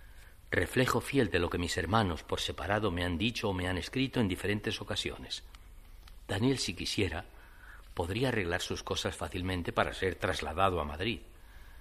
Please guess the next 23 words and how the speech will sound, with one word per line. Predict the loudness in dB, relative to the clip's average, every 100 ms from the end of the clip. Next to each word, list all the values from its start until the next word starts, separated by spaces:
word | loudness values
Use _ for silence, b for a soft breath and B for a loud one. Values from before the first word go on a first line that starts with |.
| B B B 0
Por | 2
su | 2 0
parte, | 0 4 2
Antonio, | 4 4 6
mi | 4 0
cuñado, | -2 4 4 4 -4 -10 B B
durante | -2 4 4 2
su | -2 -2
noviazgo | -2 -2 -2 -2 0
con | 0
Amparo, | 0 2 2 0 -6 -12 B B B B
proyectaba | 0 2 2 0 0 0 0
tener | 2 2
dos | 2 -2 -2
casas, | -2 -2 -4 -6 -10 b b b -8
una | 0 2 2
aquí, | 2 -2 -4 -12 B B B
otra | -6 4 6
en | 8
Málaga, | 8 8 6 2 -2 B B B -10
y | -6
vivir | -2 0 4
indistintamente, | 6 6 2 -2 -4 0 2 2 2 -4 -8